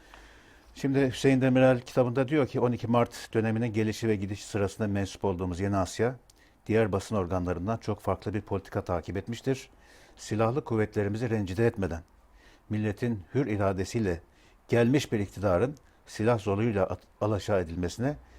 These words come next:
şiddetle karşı çıkan Yeni Asya, o günlerde şaşkınlık içinde bulunan vatandaşlara ve siyasilere yol gösterici neşriyat yapmıştır."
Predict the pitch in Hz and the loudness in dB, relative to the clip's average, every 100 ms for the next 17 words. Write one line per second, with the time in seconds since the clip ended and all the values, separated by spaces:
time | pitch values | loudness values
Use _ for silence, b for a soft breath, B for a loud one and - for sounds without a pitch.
0 | b - 107 139 160 113 104 92 - - | b -10 -2 0 0 0 0 -2 -2 -4
1 | 90 87 104 123 - 139 143 b b b | -2 0 0 -2 0 -2 -2 b b b
2 | b 123 113 117 110 101 107 - 104 - | b -4 0 2 2 2 0 -2 -4 -4
3 | - 117 - 98 95 92 107 95 113 b | -4 -4 -4 -4 -2 -2 0 -2 -2 b
4 | b b - 104 113 101 95 - 104 113 | b b -4 -2 0 0 -2 -2 0 0
5 | 104 - 98 87 92 90 107 127 b b | 0 0 -2 0 -2 0 0 -2 b b
6 | b 104 110 95 92 - 90 90 104 90 | b 0 0 2 -4 -4 -4 -4 -6 -6
7 | - 92 - 80 - - - | -4 -4 -6 -10 -12 -20 -20